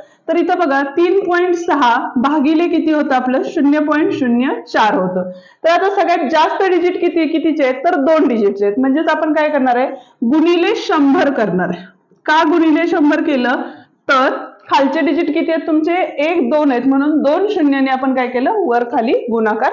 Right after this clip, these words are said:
केलेला आहे. आता गुणाकार केल्यामुळं काय झालं बघा, तर इथं एकच डिजिट होता, इथला एक शून्य गेला, म्हणजेच राहिले किती आपले?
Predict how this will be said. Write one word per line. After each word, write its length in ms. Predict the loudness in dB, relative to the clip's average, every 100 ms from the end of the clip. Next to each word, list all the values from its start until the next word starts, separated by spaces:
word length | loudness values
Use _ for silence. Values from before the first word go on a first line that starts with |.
| -4 -2
केलेला 320 | 0 2 0
आहे. 80 | -2 -8 -10 -2
आता 240 | 0 2
गुणाकार 420 | 2 2 2 0
केल्यामुळं 520 | 0 0 2 2 2
काय 160 | 2 2
झालं 280 | 2 2 0
बघा, 240 | 0 0 -2 -6 -20 _ -2
तर 240 | 0 2
इथं 200 | 0 0
एकच 480 | 0 0 0 0 2
डिजिट 320 | 2 2 2
होता, 360 | 0 0 0 0
इथला 240 | -2 0
एक 140 | 0 0
शून्य 240 | 2 2 2 2
गेला, 240 | 2 2
म्हणजेच 380 | 2 2 0 0
राहिले 320 | 0 2 2
किती 280 | 0 2 0
आपले? 340 | 0 0 -2